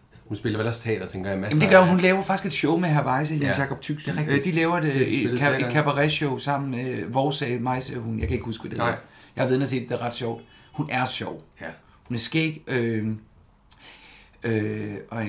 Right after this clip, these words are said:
Speaker 2: altså, man har virkelig lyst til at være i stue med hende. Altså,
Speaker 1: Altså,
Speaker 2: hun er
Speaker 1: hun
Speaker 2: sådan meget, når man, når hun går ind i et rum, så, så er man virkelig, øh, så er det rart.
Speaker 1: Og hun underholder. Altså,
Speaker 2: Ja.
Speaker 1: hun, øh, og som man siger, den her rolle, der spiller hun jo lige pludselig noget helt andet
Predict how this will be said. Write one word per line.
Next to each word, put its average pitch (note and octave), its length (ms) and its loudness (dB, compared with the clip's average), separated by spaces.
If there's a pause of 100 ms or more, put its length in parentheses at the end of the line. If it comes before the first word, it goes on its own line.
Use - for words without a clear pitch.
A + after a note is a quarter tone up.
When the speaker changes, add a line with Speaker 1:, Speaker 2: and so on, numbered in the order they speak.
(120)
Speaker 2:
altså, A#2+ 240 -8
man B2+ 140 -4
har A#2 80 -6
virkelig A#2+ 280 -4
lyst A#2 160 -8
til C3 80 -8
at A#2 60 -8
være A#2 100 -6
i - 20 -4
stue A#2+ 300 -8
med A#2+ 120 -6
hende. A2+ 160 -8
Altså, - 20 -10
Speaker 1:
Altså, A2 140 -4
Speaker 2:
hun B2 60 -2
er B2+ 40 0
Speaker 1:
hun C3 60 -2
Speaker 2:
sådan D3 160 0
meget, D3 600 4 (240)
når B2+ 100 -8
man, A#2+ 300 -4 (100)
når B2+ 80 -4
hun B2+ 100 -2
går C3 120 -4
ind C#3 100 -2
i C3 40 -2
et - 140 -6
rum, C3 160 -4
så, D3 220 -4
så D3 100 -8
er D3 40 -2
man C#3 160 0
virkelig, C#3 300 0 (140)
øh, A#2 260 -2
så - 320 -6
er D#3+ 40 0
det D3+ 100 -2
rart. - 240 -2 (420)
Speaker 1:
Og G#2+ 120 -6
hun A2 160 0
underholder. G2 560 -4 (240)
Altså, A2+ 180 -2 (100)
Speaker 2:
Ja. - 60 -
Speaker 1:
hun, F#2+ 140 -4
øh, F2+ 480 -6
og G#2 80 -14
som G#2+ 140 -4
man G#2+ 120 -2
siger, B2+ 200 0
den C3+ 80 0
her C3 120 0
rolle, A#2 280 2 (160)
der A#2+ 80 0
spiller A#2+ 360 -2
hun A2 160 -2
jo G#2 60 -2
lige A#2 160 -2
pludselig A2+ 280 -4
noget G2 420 0
helt A2 200 -2
andet G#2+ 240 -2